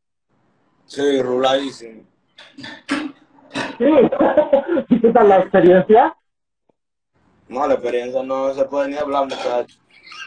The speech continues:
Speaker 2: <laughs> Y, y lo que estamos haciendo últimamente es, eh,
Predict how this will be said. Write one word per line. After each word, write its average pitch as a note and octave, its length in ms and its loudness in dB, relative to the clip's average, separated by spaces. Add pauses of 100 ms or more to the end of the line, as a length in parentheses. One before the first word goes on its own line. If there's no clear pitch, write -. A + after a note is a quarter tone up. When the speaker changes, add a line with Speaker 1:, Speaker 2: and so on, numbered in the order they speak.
(120)
Speaker 2:
<laughs> - 2250 -2 (1000)
Y, G#3 400 2 (120)
y F3+ 340 8
lo F#3 160 6
que E3+ 60 2
estamos G#3+ 260 2
haciendo A3+ 280 4
últimamente A3 720 4
es, A#3 60 -4 (140)
eh, D#3+ 540 6